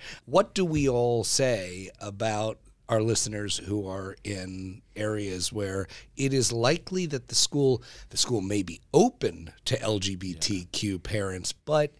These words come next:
Speaker 1: doesn't know anything about it? It has no experience. What do, how do we help them?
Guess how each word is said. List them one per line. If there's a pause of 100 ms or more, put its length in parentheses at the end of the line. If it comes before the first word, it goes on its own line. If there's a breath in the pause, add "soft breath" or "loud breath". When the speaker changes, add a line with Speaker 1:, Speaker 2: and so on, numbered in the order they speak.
(160)
Speaker 1:
doesn't
know
anything
about
it?
It
has (360 loud breath)
no
experience. (240 loud breath)
What
do,
how
do
we
help
them?